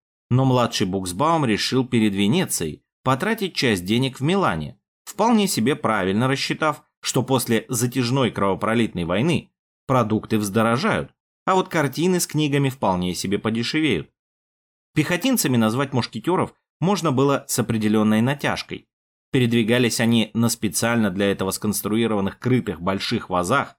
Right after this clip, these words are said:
запряженных парой тяжеловозов. Ну и, конечно же, при них имелась полевая кухня. Фон Плотта уже оценил это русское чудо.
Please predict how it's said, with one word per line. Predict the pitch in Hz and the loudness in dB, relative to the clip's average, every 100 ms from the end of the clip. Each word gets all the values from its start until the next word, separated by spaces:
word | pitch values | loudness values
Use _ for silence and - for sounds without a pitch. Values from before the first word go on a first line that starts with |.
| _ _ - | _ _ -4
запряженных | 110 123 131 117 139 151 143 | -2 0 0 0 0 -2 -4
парой | - 104 98 | -2 0 0
тяжеловозов. | 98 113 107 127 151 104 73 - _ _ _ _ - | 0 -2 0 0 0 -2 -4 -12 _ _ _ _ -2
Ну | 175 | 2
и, | 160 | 2
конечно | 123 104 113 131 113 | 0 0 0 0 -4
же, | 90 85 - _ | -4 -6 -10 _
при | - 160 | -2 0
них | 156 165 - | 0 -2 -2
имелась | 120 113 113 117 | 0 2 2 0
полевая | - 110 98 95 | 0 0 2 0
кухня. | 92 135 113 - 87 _ _ _ _ _ _ | -2 -4 -4 -6 -12 _ _ _ _ _ _
Фон | - 190 | 0 0
Плотта | 190 226 233 - 95 - _ - | 2 0 0 -2 -6 -6 _ 0
уже | 160 156 | 2 2
оценил | - 147 127 - 190 190 104 | 0 -4 -2 0 2 2 0
это | - 107 117 | -4 0 2
русское | 127 - 107 120 | 2 0 -2 -2
чудо. | - 139 85 - | -2 -4 -4 -8